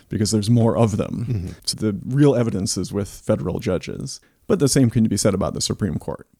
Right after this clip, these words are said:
Speaker 1: So when that kind of predictability sets in, and it becomes quite clear to the public that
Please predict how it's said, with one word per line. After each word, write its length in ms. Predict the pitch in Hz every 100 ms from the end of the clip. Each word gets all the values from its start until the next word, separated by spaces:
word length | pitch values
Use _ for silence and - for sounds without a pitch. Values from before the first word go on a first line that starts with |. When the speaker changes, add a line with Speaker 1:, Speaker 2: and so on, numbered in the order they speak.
| _ _ _
Speaker 1:
So 240 | - 143 139
when 540 | 135 - 131 135 135 135
that 240 | 147 -
kind 180 | - 165
of 80 | 135
predictability 720 | 120 120 - 120 220 226 131
sets 380 | - 110 - -
in, 460 | 58 64 143 151 117 _ _ _ _ -
and 160 | 117
it 120 | 113
becomes 340 | 117 127 113 -
quite 360 | - 117 -
clear 460 | - 160 180 123 131
to 460 | - 107 104 104 107 110 _
the 140 | - 95
public 460 | 139 110 98 -
that 340 | - 101 104